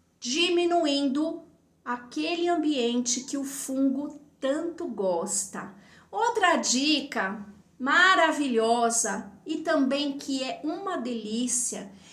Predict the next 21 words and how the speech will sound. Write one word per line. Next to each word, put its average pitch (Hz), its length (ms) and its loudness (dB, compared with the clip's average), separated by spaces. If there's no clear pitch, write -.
é 403 80 -10
pra 370 180 -4
que 359 120 -4
você 339 460 -2
descanse 330 1200 -4
os 269 80 -2
seus 240 460 0
pés 214 840 -2
no 349 160 -6
final 339 400 -4
do 277 160 -10
dia. 277 640 -2
Você - 320 -8
pode 294 480 -2
fazer 254 680 -2
um 277 160 -2
escalda-pés. 269 1300 -4
Você 320 300 -2
coloca 226 760 -2
água 269 440 2
morna 208 800 0